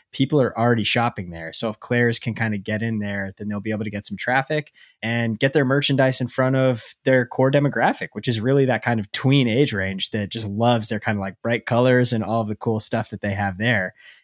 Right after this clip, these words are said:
And that's another big reason for their resurgence. They've really kind of stayed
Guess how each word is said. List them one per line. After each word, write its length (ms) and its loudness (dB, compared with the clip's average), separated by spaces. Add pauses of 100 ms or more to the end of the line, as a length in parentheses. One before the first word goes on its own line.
And 480 2
that's 220 4
another 400 6
big 240 0
reason 520 -2
for 160 -2
their 140 -2
resurgence. 560 -2
They've 180 -2
really 360 0
kind 220 0
of 60 4
stayed 580 0